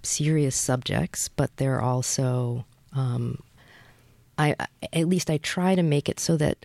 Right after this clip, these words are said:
you're invited to come in with me and try to discover something new.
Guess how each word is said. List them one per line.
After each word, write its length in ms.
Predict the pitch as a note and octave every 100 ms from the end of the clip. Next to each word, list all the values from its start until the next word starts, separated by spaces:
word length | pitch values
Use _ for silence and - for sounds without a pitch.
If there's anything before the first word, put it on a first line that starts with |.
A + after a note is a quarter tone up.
| -
you're 240 | D3 D#3 C#3
invited 360 | C3+ C#3+ C#3
to 60 | C3+
come 220 | - C#3
in 240 | B2 B2 - -
with 300 | C#3+ D#3 -
me 380 | B2+ A#2+ C#3+ D#3+ -
and 220 | C#3 C#3 C3
try 180 | C#3
to 100 | C3+
discover 460 | C3 C3 - C3 B2+
something 600 | - B2 - C3 B2+ -
new. 280 | B2+ -